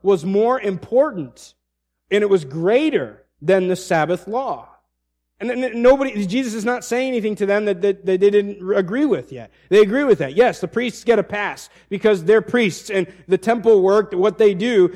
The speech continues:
is more important. Now, working out in the grain, in the grain fields and working in the, in the vineyards, that is not more important than the Sabbath law. You take a rest on the Sabbath day. But if you're a priest and you work in the temple, that supersedes the Sabbath law and they get a pass.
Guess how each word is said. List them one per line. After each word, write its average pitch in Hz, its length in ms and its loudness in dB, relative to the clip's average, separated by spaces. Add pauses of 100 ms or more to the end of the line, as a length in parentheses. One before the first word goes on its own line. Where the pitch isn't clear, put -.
is 180 160 -4
more 208 200 0
important. 190 400 2
Now, 170 180 0
working 202 380 0
out 202 120 2
in 196 120 0
the 180 80 0
grain, 202 320 0
in 185 100 -4
the 180 60 -2
grain 196 320 -2
fields 226 440 4
and 165 140 0
working 208 360 0
in 208 100 -2
the, 190 160 -2 (160)
in 208 100 0
the 196 80 0
vineyards, 233 480 0 (140)
that 202 200 2
is 214 120 -2
not 220 200 0
more 202 200 0
important 196 380 -2
than 170 120 -2
the 175 60 -4
Sabbath 165 340 -2
law. 170 220 4
You 170 180 -4
take 185 180 -4
a 156 60 -4
rest 160 340 -2
on 160 160 -6
the 156 60 -6
Sabbath 170 380 -2
day. 151 180 -2 (220)
But 220 160 6
if 185 100 4
you're 202 160 4
a 165 40 0
priest 254 400 -2
and 202 100 -2
you 185 100 2
work 185 180 2
in 170 100 0
the 160 60 -2
temple, 190 540 0 (200)
that 214 360 2
supersedes 220 1040 -4
the 175 100 -4
Sabbath 175 540 2
law 190 480 2 (160)
and 185 180 -2
they 180 140 4
get 160 160 0
a 156 60 0
pass. - 760 -8